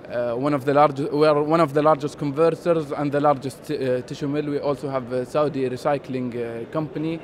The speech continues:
that serves our, uh, uh, paper mill. The exhibition is really good for us. We met a l-, with a lot of clients, a lot of big players, everybody, uh, everyone that is,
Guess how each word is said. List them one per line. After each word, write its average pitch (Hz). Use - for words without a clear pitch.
that 139
serves 135
our, 127
uh, 117
uh, 120
paper 143
mill. 143
The 180
exhibition 185
is 120
really 160
good 147
for 127
us. 151
We 139
met 143
a 147
l-, 127
with 127
a 131
lot 156
of 135
clients, 151
a 131
lot 151
of 131
big 151
players, 151
everybody, 139
uh, 120
everyone 151
that 139
is, 131